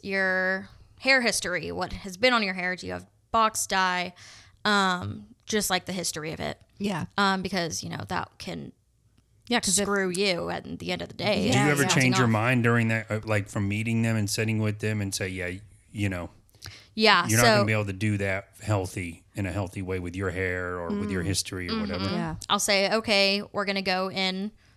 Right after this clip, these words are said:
Speaker 1: stages. So this is stage one, and then, you know, in six to eight weeks, come back, we'll get it lighter," and 'cause we're, I'm not trying to kill anybody's hair.
Speaker 3: Yeah.
Speaker 2: 'Cause that, that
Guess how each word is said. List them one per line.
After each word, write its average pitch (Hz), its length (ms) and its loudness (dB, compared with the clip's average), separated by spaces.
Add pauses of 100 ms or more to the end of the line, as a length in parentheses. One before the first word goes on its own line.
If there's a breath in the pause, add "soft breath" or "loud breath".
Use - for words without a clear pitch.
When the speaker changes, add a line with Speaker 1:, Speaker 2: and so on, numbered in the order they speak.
(140 soft breath)
Speaker 1:
stages. 196 680 0
So 208 120 0
this - 220 -2
is 185 80 -2
stage 202 320 0
one, 202 280 2
and 208 120 -2
then, 185 240 -4 (380 soft breath)
you 202 100 -4
know, 190 380 2
in 185 400 -2
six - 260 -2
to - 80 0
eight 180 120 0
weeks, 220 280 0
come 202 220 -2
back, 196 320 2
we'll 185 140 -4
get 185 160 -4
it 180 100 -4
lighter," 196 560 2
and 175 260 -4 (340 soft breath)
'cause 196 140 -2
we're, 202 140 0 (140)
I'm 240 180 6
not 196 420 2 (560 soft breath)
trying 185 280 0
to 180 180 -4 (180)
kill 190 240 0
anybody's 180 380 -4
hair. 170 320 -4
Speaker 3:
Yeah. 87 160 -2 (380 loud breath)
Speaker 2:
'Cause 294 120 0
that, 240 360 2
that 262 280 0